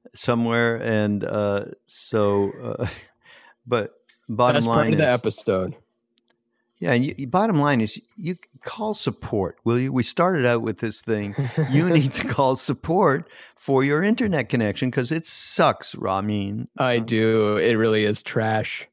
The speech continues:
Speaker 2: Maybe
Speaker 1: it's
Speaker 2: that's good. That stops me from, uh, getting into fights online or
Speaker 1: <laughs>
Speaker 2: something.
Speaker 1: Yeah, right. Well, I really thank you for being here. I have so much
Speaker 2: Thanks
Speaker 1: fun
Speaker 2: for
Speaker 1: with
Speaker 2: having me. It was a
Speaker 1: you.
Speaker 2: pleasure. Um, you, you do really good things, and, uh, I'm, I'm
Speaker 1: Thank
Speaker 2: very,
Speaker 1: you.
Speaker 2: uh,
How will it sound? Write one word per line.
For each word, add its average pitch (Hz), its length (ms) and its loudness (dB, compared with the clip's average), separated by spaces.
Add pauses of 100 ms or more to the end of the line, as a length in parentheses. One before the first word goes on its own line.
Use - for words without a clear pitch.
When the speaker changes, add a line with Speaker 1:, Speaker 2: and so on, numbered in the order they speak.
(380)
Speaker 2:
Maybe 127 320 0
Speaker 1:
it's 131 60 0
Speaker 2:
that's 131 180 0
good. 123 260 2
That 117 140 2
stops 123 320 0
me 123 100 2
from, 110 300 0 (180)
uh, 98 260 2 (140)
getting 113 240 2
into 107 180 -2
fights 113 380 0
online 110 560 2 (100)
or 107 140 0
Speaker 1:
<laughs> - 0 -
Speaker 2:
something. 120 400 2
Speaker 1:
Yeah, 107 140 -4 (280)
right. 95 160 -8 (440)
Well, 117 160 2
I 110 60 2
really 120 320 2
thank 113 300 -2
you 104 80 -8
for 98 120 -4
being 104 260 -4
here. 98 140 -6
I 95 80 -6
have 92 100 -10
so - 160 -10
much 101 160 -6
Speaker 2:
Thanks 185 240 0
Speaker 1:
fun - 40 -2
Speaker 2:
for 190 80 2
Speaker 1:
with 160 80 2
Speaker 2:
having 156 260 2
me. 120 60 2
It 110 40 2
was 117 140 2
a - 20 0
Speaker 1:
you. 98 60 -2
Speaker 2:
pleasure. 131 580 0
Um, 104 560 0
you, 104 240 -2
you 117 140 0
do 120 200 2
really 107 220 4
good 104 180 -2
things, 101 400 -2
and, 98 300 -4
uh, - 380 -2
I'm, 98 340 -6 (100)
I'm 104 100 -6
Speaker 1:
Thank 104 80 -4
Speaker 2:
very, 101 380 0
Speaker 1:
you. - 40 -12
Speaker 2:
uh, - 360 -4